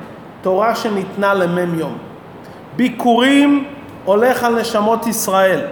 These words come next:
עליהם נאמר, "קודש ישראל להשם ראשית תבואתו".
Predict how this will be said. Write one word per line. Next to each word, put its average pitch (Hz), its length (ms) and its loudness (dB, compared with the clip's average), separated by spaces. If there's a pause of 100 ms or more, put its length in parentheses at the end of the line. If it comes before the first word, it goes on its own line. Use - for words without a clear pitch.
(640)
עליהם 226 500 4
נאמר, 233 540 4 (220)
"קודש 254 760 2
ישראל 214 800 -2
להשם 240 680 2 (360)
ראשית 214 680 2
תבואתו". 208 580 0